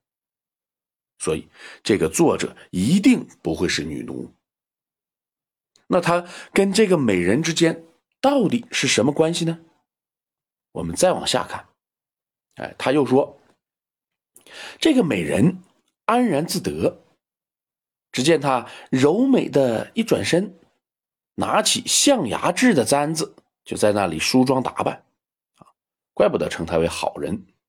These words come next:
那确实呢有范儿。然而作者立刻又说道，“可惜她心胸太狭窄，所以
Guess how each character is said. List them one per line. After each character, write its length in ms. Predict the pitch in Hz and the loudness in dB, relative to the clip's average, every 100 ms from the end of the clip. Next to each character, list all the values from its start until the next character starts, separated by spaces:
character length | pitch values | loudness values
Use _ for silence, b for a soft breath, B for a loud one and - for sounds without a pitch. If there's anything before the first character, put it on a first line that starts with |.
| _ | _
那 100 | - | -16
确 220 | - - 202 | -2 0 0
实 280 | - 64 | -2 -4
呢 360 | 104 107 76 - | 0 0 -2 -8
有 120 | - | -12
范 180 | - - | -6 -6
儿。 160 | - _ _ _ _ _ _ _ _ _ _ _ _ _ _ _ _ _ _ | -8 _ _ _ _ _ _ _ _ _ _ _ _ _ _ _ _ _ _
然 160 | - 202 | 0 2
而 100 | 160 | 2
作 220 | 233 202 | 2 2
者 220 | 127 - B B - | 2 -2 B B 4
立 220 | 285 262 | 6 6
刻 420 | - 208 - - - | 4 0 0 -10 0
又 140 | 190 | 0
说 180 | 151 143 | 4 2
道 240 | 143 - _ _ _ _ _ _ _ _ _ _ _ _ - | 0 -6 _ _ _ _ _ _ _ _ _ _ _ _ -2
，“可 100 | 127 | 0
惜 400 | 151 151 120 92 | 2 2 2 0
她 200 | 98 92 | -4 -2
心 420 | - 202 190 175 | 2 4 4 4
胸 500 | - 127 104 80 64 | 4 4 4 0 -4
太 360 | - 135 - | -6 -6 -6
狭 280 | - - 78 | -6 -4 -2
窄， 280 | 98 - - _ _ _ _ - | -2 -6 -12 _ _ _ _ -4
所 180 | 95 92 | 0 0
以 160 | - | -4